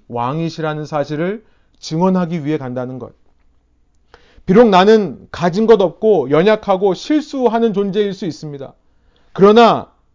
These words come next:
그럼에도 불구하고 예수님과 동행하는 모습.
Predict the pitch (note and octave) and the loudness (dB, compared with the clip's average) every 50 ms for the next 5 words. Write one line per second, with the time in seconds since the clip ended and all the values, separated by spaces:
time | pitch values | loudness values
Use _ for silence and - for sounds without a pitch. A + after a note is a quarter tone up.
0 | _ _ _ - - G3 A3+ A#3 C4 A3+ C#4 B3 B3 B3 A#3+ G3+ A#3+ A#3 A3 G#3+ | _ _ _ 0 4 6 6 6 6 4 2 2 2 0 2 4 4 6 6 4
1 | G3 G3 A3+ A3+ A#3 A#3 G#3+ D#3 D3+ D#3+ F3 F#3 F#3+ G#3+ G#3 G#3 G3+ F#3+ G3+ G3+ | 2 2 2 2 2 2 0 0 0 0 0 0 -2 -4 -6 -4 -4 -2 -2 -2
2 | F#3+ G3 D#3+ D#3 F3+ F#3+ F#3 F3+ F3 F#3 F#3+ F3 C#3 B2 - C3 - | -2 -2 -4 -2 -2 0 0 -2 -2 -4 -4 -6 -6 -8 -10 -14 -20